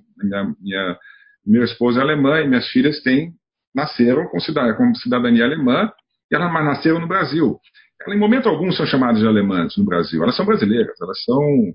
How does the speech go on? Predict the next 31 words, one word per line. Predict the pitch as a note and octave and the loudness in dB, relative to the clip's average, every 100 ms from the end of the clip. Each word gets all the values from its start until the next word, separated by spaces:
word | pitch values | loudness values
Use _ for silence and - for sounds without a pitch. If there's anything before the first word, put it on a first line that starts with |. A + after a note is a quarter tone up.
| - _ _ _ _ - | -12 _ _ _ _ -8
se | - | 0
um | C#3 D3 C3+ | 2 2 0
cara | - E3 E3 | -2 -2 0
é | D#3+ | -2
sírio, | - - F#3+ F#3 A#2+ F2+ | -2 -8 -2 2 2 2
nasceu | A#2 B2 - F3 | -2 -2 0 0
no | F3+ | 2
Brasil | C#3+ A#2+ - B2 | 2 2 2 2
de | G#2+ | 2
pais | G#2+ A#2 G#2+ - | 0 0 0 -2
sírios, | E3+ D#3 B2 | 0 2 2
ele | F#3+ | 0
é | |
brasileiro, | F3+ F3 C#3+ C#3+ D3+ G2 | 0 0 2 2 2 2
ele | G#2 | 2
não | C3 | 0
se | - - | -2 -4
coloca | C3+ D3+ D#3+ | 0 2 0
como | C#3 A#2 | 4 4
sírio. | A2 - A2+ G2+ E2 D2 _ _ _ _ | 2 2 2 2 -2 -12 _ _ _ _
E | C3+ | -2
nem | E3+ G#3 | 2 2
o | |
Brasil | D#3 D3 - F3 | 2 0 0 -2
coloca | - C3+ C#3 C3 | 0 0 2 2
ele | C#3 B2+ | 0 0
como | B2 A2 | 0 0
sírio. | - - G#2 D#2+ - _ _ _ _ _ _ _ _ | 0 0 2 0 -10 _ _ _ _ _ _ _ _
Coloca | - A#2 C#3 | 0 0 0
como | - G#3+ | 0 0
brasileiro. | A3+ C3+ C3 B2+ | 2 0 0 0